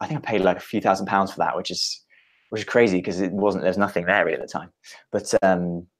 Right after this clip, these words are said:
uh, but, and then the, the equity came over, over time to the point where now y-, it doesn't happen a lot, but occasionally I get that really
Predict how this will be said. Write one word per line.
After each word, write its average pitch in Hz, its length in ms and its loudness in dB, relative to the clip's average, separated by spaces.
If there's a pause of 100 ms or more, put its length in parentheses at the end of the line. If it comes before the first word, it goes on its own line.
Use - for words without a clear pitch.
(880)
uh, 92 460 6
but, 117 320 4 (120)
and 127 120 6
then 123 220 4
the, 107 500 6
the 110 380 0 (180)
equity - 420 -2
came 104 500 2
over, 92 540 2 (300)
over 98 180 2
time 110 300 -4
to - 80 -10
the 95 80 -6
point 101 260 2
where 95 140 4
now 95 420 4
y-, 98 180 -2 (420)
it 113 40 0
doesn't 117 160 4
happen 101 200 2
a 92 60 4
lot, 107 260 8
but - 140 6
occasionally 98 400 4
I 87 100 2
get 87 240 0
that 90 180 0 (160)
really 95 440 0